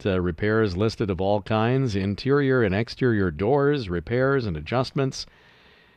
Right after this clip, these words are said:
uh, cabinet adjustments, woodwork and trim repair, nail pops, paint touch-ups, picture hanging, furniture repair,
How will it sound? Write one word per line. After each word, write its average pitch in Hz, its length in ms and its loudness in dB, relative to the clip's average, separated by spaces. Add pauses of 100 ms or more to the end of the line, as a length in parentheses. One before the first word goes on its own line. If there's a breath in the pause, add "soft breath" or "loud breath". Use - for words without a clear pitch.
(220 soft breath)
uh, 80 340 -2
cabinet 110 520 0
adjustments, 113 720 -2
woodwork 107 520 0
and 71 140 -4
trim 120 320 0
repair, 113 560 0 (640 soft breath)
nail 117 400 2
pops, 117 560 2
paint 139 280 -2
touch-ups, 127 580 0
picture 135 340 0
hanging, 123 500 2 (640 soft breath)
furniture 135 500 2
repair, 120 760 2